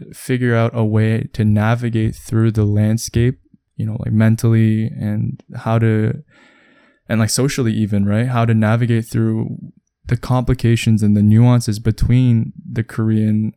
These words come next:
aspects of our lives as well as the Western aspects, right? And I think that comes from, like, different parts, like, maybe with your friendships, you're kinda dealing with both Korean and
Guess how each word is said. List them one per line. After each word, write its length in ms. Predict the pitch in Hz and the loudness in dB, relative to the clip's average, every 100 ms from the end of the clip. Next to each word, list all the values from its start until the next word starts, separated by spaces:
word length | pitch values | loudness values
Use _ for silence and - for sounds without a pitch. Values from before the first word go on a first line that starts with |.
| - | -6
aspects 440 | 104 107 - 110 | -4 -2 -2 -2
of 120 | 110 104 | -2 -2
our 100 | 104 | -2
lives 340 | 104 101 104 | -2 -2 -4
as 220 | - 107 | -4 -4
well 220 | 107 104 104 | 0 0 0
as 160 | 101 | -2
the 80 | 107 | -2
Western 400 | 101 107 - 104 | 0 0 0 -2
aspects, 580 | 98 110 - - 123 - | -2 -6 -8 -8 -8 -10
right? 160 | 110 107 | -6 -4
And 160 | 104 107 | 0 0
I 60 | |
think 160 | 101 107 | 0 -2
that 160 | 101 | -2
comes 280 | - 110 107 | -2 -4 -4
from, 360 | - 110 101 104 | -4 -4 -2 -2
like, 240 | 104 107 _ _ _ - | -4 -6 _ _ _ -12
different 300 | - 107 104 | -4 -2 -2
parts, 320 | 98 107 101 101 | 0 -2 -2 -4
like, 200 | 101 107 _ _ _ _ | -6 -8 _ _ _ _
maybe 220 | - 104 107 | -2 0 2
with 180 | 107 | 0
your 80 | 110 | 0
friendships, 720 | 104 110 107 - 104 - - - _ | 0 0 0 0 -4 -4 -16 -18 _
you're 180 | 110 104 | -4 -2
kinda 240 | - 104 | 0 0
dealing 340 | 101 107 104 104 | 0 2 2 2
with 160 | 104 - | 0 0
both 320 | 104 107 - | -2 -2 -8
Korean 440 | - 107 104 104 107 | -8 -2 2 2 0
and 400 | 104 101 101 110 | -2 0 -2 -4